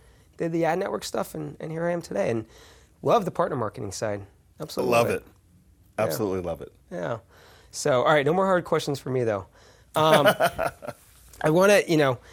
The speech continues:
Speaker 1: just to
Speaker 2: I mean, that was a, you know, that was a T-ball.
Speaker 1: That was a T-ball. That was a nice question.
Speaker 2: Come on.
Speaker 1: Um, all right, so just to kinda round things out here,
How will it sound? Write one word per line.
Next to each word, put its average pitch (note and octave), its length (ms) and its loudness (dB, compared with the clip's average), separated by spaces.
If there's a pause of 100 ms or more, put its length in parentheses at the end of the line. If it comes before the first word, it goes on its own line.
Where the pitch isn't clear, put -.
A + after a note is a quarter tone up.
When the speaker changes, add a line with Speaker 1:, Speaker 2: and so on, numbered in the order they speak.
(280)
Speaker 1:
just - 260 -2
to E3+ 280 6
Speaker 2:
I F3 40 -2
mean, C#3+ 120 0
that B2+ 140 2
was G#2 160 -2
a, F2 60 -12 (340)
you D3+ 100 -6
know, D#2+ 180 -8 (140)
that C3 60 -6
was A#2 120 -6
a F#2+ 60 -10
T-ball. G#2+ 560 -4
Speaker 1:
That F3 160 2
was C#3 140 2
a G#2 60 -6
T-ball. G2 420 -10
That D#3+ 60 -10
was F3 100 -14
a G#2 60 -10
nice F#2+ 220 -10
question. - 420 -16
Speaker 2:
Come D#3+ 120 -8
on. E2+ 160 -10 (240)
Speaker 1:
Um, D3 540 4 (720)
all D3 60 4
right, A#2 240 4
so D#3 500 4
just F3+ 240 0
to - 40 -8
kinda A#3+ 260 6
round D3+ 300 6
things C3 220 2
out A#2 200 6
here, A2 260 4